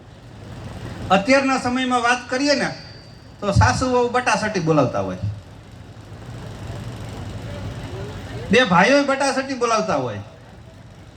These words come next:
એનું કારણ એવું છે કે ગરમ ખોરાક થઈ ગયા.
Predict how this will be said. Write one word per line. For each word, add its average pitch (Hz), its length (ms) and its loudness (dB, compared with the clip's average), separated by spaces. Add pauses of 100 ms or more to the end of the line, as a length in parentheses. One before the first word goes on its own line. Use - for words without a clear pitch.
એનું 254 240 4
કારણ 247 320 6
એવું 262 260 2
છે 269 160 2
કે 254 180 -2
ગરમ 214 380 2
ખોરાક 180 500 0
થઈ 117 60 -8
ગયા. 92 200 -8